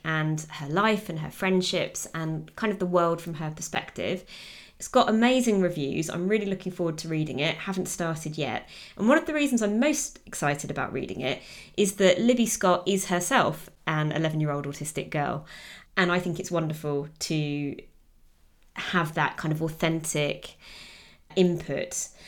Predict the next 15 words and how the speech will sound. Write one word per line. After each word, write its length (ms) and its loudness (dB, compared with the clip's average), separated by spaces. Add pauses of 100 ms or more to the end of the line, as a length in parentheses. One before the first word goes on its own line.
(140)
And 100 4
Rebecca 300 4
Westcott 400 2
has 120 0
written 200 2
a 40 2
load 240 2
of 140 -8 (160)
really 320 2
good 220 0
books, 500 0
uh, 160 -4
for 160 -6
young 220 2
adults. 580 -4